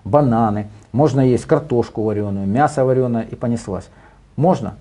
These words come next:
Да, можно, но это же невкусно, и всё. И за каждый кусок мы торгуемся, это торт нельзя есть, всё, как будто этот торт изо рта вынимаю. Всё, я уже враг, уже там вплоть до того, что жалобу пишут. Такой-сякой, там, есть не давал.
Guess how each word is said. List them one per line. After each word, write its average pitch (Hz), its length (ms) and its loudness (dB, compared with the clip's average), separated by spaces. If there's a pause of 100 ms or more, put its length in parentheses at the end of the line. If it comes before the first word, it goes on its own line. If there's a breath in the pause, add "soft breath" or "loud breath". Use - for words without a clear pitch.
(300)
Да, 175 220 4
можно, 160 340 4
но 139 100 0
это 127 120 -2
же 117 80 -4
невкусно, 143 500 -4
и 156 100 -4
всё. - 180 -4
И 104 40 -2
за 123 120 -2
каждый 117 340 2
кусок - 360 -4
мы 107 80 -4
торгуемся, 131 600 0
это 107 240 -4 (280 loud breath)
торт 156 280 4
нельзя 127 300 2
есть, 147 260 2
всё, 107 100 -4
как 110 120 -2
будто 123 180 -2
этот 107 240 -4
торт 127 220 -2
изо 107 160 -2
рта 98 200 -4
вынимаю. 90 460 -6
Всё, - 100 -6
я 120 100 4
уже 113 140 2
враг, 131 320 2
уже 113 140 -6
там 104 160 -4
вплоть 117 180 -2
до 113 80 0
того, 110 160 0
что 107 140 -6
жалобу 98 340 0
пишут. - 340 -14
Такой-сякой, 147 680 -2 (280 loud breath)
там, 101 240 -2 (960)
есть 127 280 2
не 101 60 -4
давал. 92 300 -4